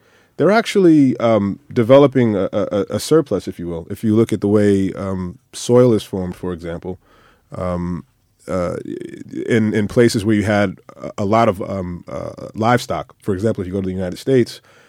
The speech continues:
in the Midwest, you had, um, we used to have tens of millions of buffalo before they had been wiped out,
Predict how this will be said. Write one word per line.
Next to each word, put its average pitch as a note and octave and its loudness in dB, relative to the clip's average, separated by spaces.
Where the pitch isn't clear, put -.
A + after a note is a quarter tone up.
in G2+ -2
the G2 0
Midwest, G#2 4
you G2+ -4
had, F#2+ -2
um, F2+ -6
we B2+ -2
used B2+ -6
to G2+ 0
have F2+ -2
tens C3 2
of F2+ -4
millions A2+ 0
of E2 -10
buffalo A2+ -2
before G2+ 0
they F#2 -2
had F2+ -2
been F2 -6
wiped E2+ -6
out, G2+ -2